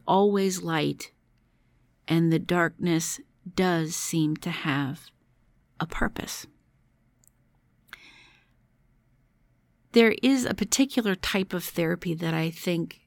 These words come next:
helps a lot with being able to learn from being in the darkness.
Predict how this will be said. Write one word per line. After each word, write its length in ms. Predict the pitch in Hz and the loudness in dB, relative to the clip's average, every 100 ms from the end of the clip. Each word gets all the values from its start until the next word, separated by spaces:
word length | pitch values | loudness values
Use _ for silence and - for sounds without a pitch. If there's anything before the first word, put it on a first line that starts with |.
| _ | _
helps 680 | - - 185 170 165 - - - _ - | -10 -4 -2 -2 -4 -4 -4 -10 _ -4
a 120 | 175 | -2
lot 440 | 165 160 160 - _ _ _ _ _ _ _ - | -2 -2 -2 -4 _ _ _ _ _ _ _ -2
with 440 | 170 165 165 - - _ - | 2 2 0 -12 -20 _ 0
being 280 | 190 180 - | 2 2 0
able 300 | 175 170 165 | 0 -2 -6
to 220 | - 170 | -6 -4
learn 720 | 165 165 165 165 156 156 170 _ _ _ _ _ _ _ _ _ _ _ _ | -2 0 2 2 0 -2 -6 _ _ _ _ _ _ _ _ _ _ _ _
from 680 | - - 180 156 151 147 | -12 -4 0 2 2 0
being 400 | 180 180 170 170 | 0 2 2 0
in 180 | - 160 | 0 0
the 80 | 139 | 0
darkness. 720 | - - - - - - | -4 -6 -6 -8 -8 -10